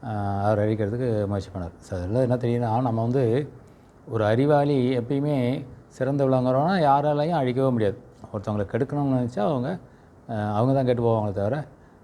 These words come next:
ஆ, அறிவாளியை, ஆ, புத்திசாலி, உழைப்பாளியை யாராலையும்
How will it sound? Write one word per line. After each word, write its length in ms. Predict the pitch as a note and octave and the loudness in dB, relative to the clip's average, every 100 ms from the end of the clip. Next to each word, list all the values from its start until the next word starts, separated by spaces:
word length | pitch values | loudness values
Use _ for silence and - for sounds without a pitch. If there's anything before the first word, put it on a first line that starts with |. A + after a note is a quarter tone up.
| - | -14
ஆ, 360 | A#2 G#2+ G#2+ G#2+ | -8 -4 -4 0
அறிவாளியை, 580 | A#2 C3 C#3 B2 C3+ E3 - - - - - | 2 2 2 2 0 -2 -8 -20 -20 -18 -8
ஆ, 100 | A2+ | -6
புத்திசாலி, 520 | A2 A#2 - B2+ C3 | -4 -6 -2 0 2
உழைப்பாளியை 600 | B2 C3 B2+ A#2+ A#2+ D#3 | 2 2 0 0 0 0
யாராலையும் 400 | A2 A2 A2 D3+ | 2 2 0 -2